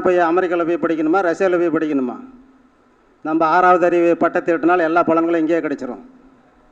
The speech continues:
அதுக்கு சொல்றேன். மிதுன லக்னத்துக்கு ரெண்டாம் இடத்துல எட்டுக்குரியவனுடைய சாரம், சனி சாரம் இருக்குதா? சனி இருந்ததுன்னா பல்லு கெட்டி இருக்காது, சொத்த பல்லு அடைக்கணும் அல்லது பிடுங்கி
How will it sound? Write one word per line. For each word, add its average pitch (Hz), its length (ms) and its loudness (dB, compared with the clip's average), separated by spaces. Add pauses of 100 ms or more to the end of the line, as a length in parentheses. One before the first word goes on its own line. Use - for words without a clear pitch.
(800)
அதுக்கு 185 300 -2
சொல்றேன். 160 340 -2 (880)
மிதுன 196 260 2
லக்னத்துக்கு 175 460 0
ரெண்டாம் 175 280 2
இடத்துல 165 260 -2 (640)
எட்டுக்குரியவனுடைய 175 760 2
சாரம், 170 320 2
சனி 175 200 2
சாரம் 170 200 2
இருக்குதா? 165 280 2 (1200)
சனி 175 180 2 (140)
இருந்ததுன்னா 165 380 0 (480)
பல்லு 180 280 0
கெட்டி 165 260 0
இருக்காது, 151 320 0
சொத்த 170 220 0
பல்லு 160 200 0
அடைக்கணும் 160 420 -2 (420)
அல்லது 185 260 0
பிடுங்கி 175 220 0